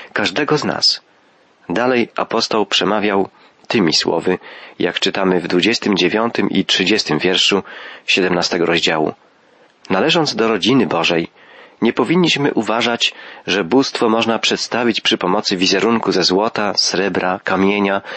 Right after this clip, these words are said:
wykonanego artystycznie według ludzkiego pomysłu.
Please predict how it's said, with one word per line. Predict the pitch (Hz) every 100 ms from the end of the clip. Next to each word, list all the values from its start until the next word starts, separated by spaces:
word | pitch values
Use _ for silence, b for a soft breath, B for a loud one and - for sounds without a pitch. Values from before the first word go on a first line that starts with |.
| B B
wykonanego | 90 98 95 98 104 104 -
artystycznie | 104 - 98 - 117 120
według | 104 101 98
ludzkiego | 101 107 - 104 104
pomysłu. | 117 120 - -